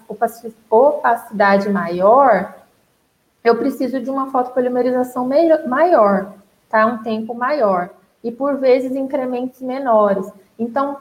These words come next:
preocupem-se a partir de hoje de pegar a bisnaguinha de vocês e olhar lá.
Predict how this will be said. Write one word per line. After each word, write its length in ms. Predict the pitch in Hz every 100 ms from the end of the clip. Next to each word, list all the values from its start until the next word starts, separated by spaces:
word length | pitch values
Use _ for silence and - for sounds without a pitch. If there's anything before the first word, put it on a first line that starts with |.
| -
preocupem-se 640 | 302 302 415 466 415 -
a 40 | 294
partir 340 | 269 262 269
de 120 | 214
hoje 220 | 233 220
de 80 | 220
pegar 360 | 220 240 220 247
a 40 |
bisnaguinha 480 | 247 233 226 214 214
de 80 | 208
vocês 420 | 202 202 240 240
e 80 | 247
olhar 320 | 254 247 240
lá. 440 | 247 214 214 -